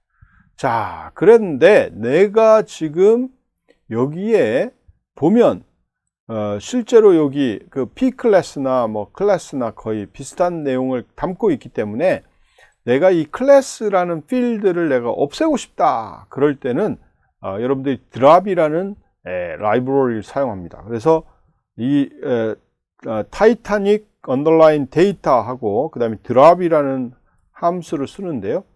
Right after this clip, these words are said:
그 드랍의 컬럼은 어떤 컬럼을 내가 지우겠다.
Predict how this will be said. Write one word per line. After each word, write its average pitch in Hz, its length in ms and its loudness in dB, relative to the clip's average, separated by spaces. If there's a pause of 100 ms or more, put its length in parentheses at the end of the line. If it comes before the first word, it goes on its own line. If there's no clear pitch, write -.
(380)
그 139 300 -2
드랍의 143 640 4 (180)
컬럼은 233 580 4
어떤 208 420 -2
컬럼을 151 580 -2
내가 123 420 0 (540)
지우겠다. 143 540 -2